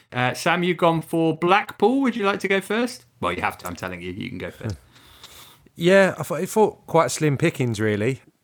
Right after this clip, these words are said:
Speaker 2: Biggest story, obviously, um, Crawley, but I thought M K Dons unfortunately conceded late and went on to, to lose on penalties. So I thought Blackpool gave a really complete performance against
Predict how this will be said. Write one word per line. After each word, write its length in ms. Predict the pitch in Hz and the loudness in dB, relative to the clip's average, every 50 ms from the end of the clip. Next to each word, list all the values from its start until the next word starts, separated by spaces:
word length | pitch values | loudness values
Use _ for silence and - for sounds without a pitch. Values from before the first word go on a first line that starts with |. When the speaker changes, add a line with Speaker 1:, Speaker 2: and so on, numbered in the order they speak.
| _ _ _ | _ _ _
Speaker 2:
Biggest 240 | 139 117 107 104 - | -2 -2 -2 -2 -2
story, 320 | - - 117 113 113 113 | -2 -2 0 0 0 0
obviously, 500 | 113 107 107 - - 113 110 107 107 107 | -2 -4 -6 -6 -4 -4 -2 -2 0 0
um, 400 | 107 107 107 107 104 101 107 - - _ _ - | 2 2 2 2 0 -2 -4 -6 -10 _ _ -2
Crawley, 460 | - 147 143 135 127 120 117 120 120 | 2 4 6 6 6 6 6 4 4
but 160 | - - - | 2 -2 -2
I 20 | |
thought 300 | - - 156 139 151 - | 2 4 4 4 4 4
M 160 | 151 147 139 - | 2 0 2 2
K 160 | 139 131 127 | 2 2 4
Dons 520 | - 143 139 139 147 147 139 - - - - _ - - - - - - - _ _ _ _ | 4 6 6 6 6 6 4 0 -4 -8 -10 _ -20 -20 -20 -20 -20 -20 -20 _ _ _ _
unfortunately 800 | - 123 117 110 - - 135 123 120 - - 120 117 110 117 117 | -4 -2 -2 -4 0 2 2 2 2 2 0 0 0 0 0 0
conceded 480 | 110 - 117 110 - - 123 110 110 98 | 0 0 -2 0 2 2 2 2 2 2
late 280 | 120 120 120 120 123 - | 4 4 4 4 4 2
and 100 | 117 117 | 0 0
went 100 | 113 113 | 2 0
on 80 | 110 | 0
to, 240 | 110 - 120 113 127 | 0 0 0 0 0
to 140 | - - 117 | -2 -2 -2
lose 240 | 113 117 117 113 107 | -2 0 0 0 0
on 80 | 113 | -2
penalties. 560 | 101 117 120 117 113 107 - - 110 107 104 | 0 0 0 0 0 0 0 0 0 0 -2
So 420 | - - - 113 113 110 110 113 123 - - - - - - - - | 0 2 4 4 6 4 4 2 0 -2 -8 -18 -20 -20 -20 -16 -8
I 60 | 127 | -2
thought 180 | - 139 135 131 | 0 0 2 4
Blackpool 440 | 147 135 131 - - - 131 123 | 2 2 2 0 -2 0 0 2
gave 200 | 110 127 123 113 | 2 2 2 2
a 60 | 107 117 | 4 2
really 240 | 117 120 113 113 | 2 2 2 0
complete 640 | 107 - - 117 - - 127 120 110 - - - _ | -2 -2 -4 -8 -4 -2 -2 -2 -2 -2 -6 -12 _
performance 800 | - 101 - - 113 107 104 107 98 73 - - - - - - _ _ - | -12 -8 -4 -2 0 0 0 -2 -4 -6 -8 -10 -10 -10 -12 -16 _ _ -18
against 500 | - - 107 101 104 107 - - - | -12 -10 -8 -8 -8 -10 -12 -12 -14